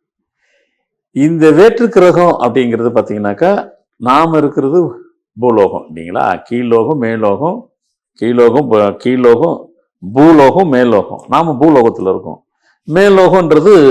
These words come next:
அங்கதான் வேற்று கிரகம் இருக்கும். இந்த வேற்று கிரகம்னு பாத்தீங்கன்னாக்கா, இப்ப பாத்தீங்கன்னாக்கா, சயின்டிஃபிக்காவும் சரி, சயின்ஸ்ல கூட நிறைய பாத்தீங்கன்னாக்கா, உலக அளவுல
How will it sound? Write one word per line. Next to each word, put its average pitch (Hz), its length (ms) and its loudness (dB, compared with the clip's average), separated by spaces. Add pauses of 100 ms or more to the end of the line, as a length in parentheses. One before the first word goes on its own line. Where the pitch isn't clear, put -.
(220)
அங்கதான் 131 440 -2
வேற்று 113 260 -2
கிரகம் 85 340 -8
இருக்கும். - 240 -16 (1080)
இந்த 165 220 0
வேற்று 220 320 0
கிரகம்னு 190 300 0
பாத்தீங்கன்னாக்கா, 160 400 0
இப்ப 143 300 -2
பாத்தீங்கன்னாக்கா, 131 760 -4 (100)
சயின்டிஃபிக்காவும் 135 560 -4
சரி, 107 360 -4 (120)
சயின்ஸ்ல 135 360 -2
கூட 123 160 -2
நிறைய 113 280 -2
பாத்தீங்கன்னாக்கா, 98 560 -6
உலக 113 460 -2
அளவுல 107 560 -4